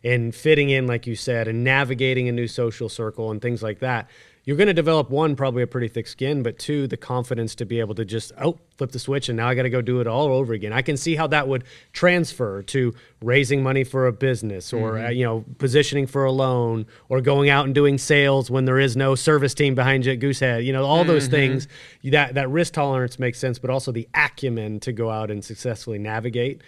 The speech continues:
Speaker 1: something that most people would be scared to do because it's so foreign and new. So that makes sense now hearing you tell, you know, some of
Speaker 2: Mm-hmm.
Speaker 1: the psychological components. But did you,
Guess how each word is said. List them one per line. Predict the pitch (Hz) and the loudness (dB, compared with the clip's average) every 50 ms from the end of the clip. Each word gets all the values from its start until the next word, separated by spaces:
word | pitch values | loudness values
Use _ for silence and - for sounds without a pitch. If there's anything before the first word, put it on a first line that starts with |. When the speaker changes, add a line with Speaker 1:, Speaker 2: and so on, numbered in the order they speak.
| - - | -20 -18
Speaker 1:
something | _ - 170 165 160 156 156 143 | _ 0 0 2 2 2 2 0
that | 139 131 | 0 2
most | 151 180 190 - - | 2 2 2 2 0
people | 151 135 117 | -4 -2 -2
would | 120 107 | -2 -4
be | 113 107 | -4 -6
scared | - - - 139 135 127 101 | -6 -2 -2 0 0 0 -2
to | 107 98 | -6 -10
do | 98 104 98 92 | -10 -10 -10 -10
because | 90 104 - - 117 104 101 | -12 -10 -8 -6 -6 -6 -6
it's | 104 - - | -10 -10 -8
so | - 123 113 107 | -8 -6 -6 -6
foreign | - - 117 110 110 104 98 95 | -6 -8 -8 -8 -8 -8 -10 -12
and | 95 92 101 98 101 101 | -12 -12 -12 -12 -10 -8
new. | 107 104 95 87 92 - _ - - _ | -8 -8 -10 -12 -14 -18 _ -20 -20 _
So | - 131 | -4 0
that | 143 165 175 | 0 2 2
makes | 175 170 139 - | 2 2 0 2
sense | - 156 147 131 - | 0 0 0 0 0
now | 143 131 123 | -2 -2 0
hearing | 117 131 127 123 120 117 | 0 0 0 0 0 -2
you | 113 | -4
tell, | 110 - 131 120 117 110 110 110 113 | -4 -4 -4 -4 -2 -4 -6 -6 -6
you | 127 | -6
know, | 120 | -6
some | 120 127 123 120 117 | -4 -2 -2 -2 -2
of | 113 | -2
Speaker 2:
Mm-hmm. | 117 113 | -4 -6
Speaker 1:
the | 107 - - - _ | -8 -10 -14 -20 _
psychological | - 147 139 131 - 127 117 120 120 127 120 117 98 110 107 104 | -2 -2 0 0 0 -2 -2 -2 -2 -2 -2 -4 -6 -6 -8 -6
components. | 107 104 - 107 107 104 104 104 101 - | -8 -8 -8 -8 -8 -8 -8 -8 -10 -6
But | - 131 127 113 - - - - - - _ - 127 | -6 -6 -6 -6 -8 -16 -20 -20 -20 -20 _ -6 -4
did | 156 156 135 | -2 -2 0
you, | 165 160 151 | -2 -2 -2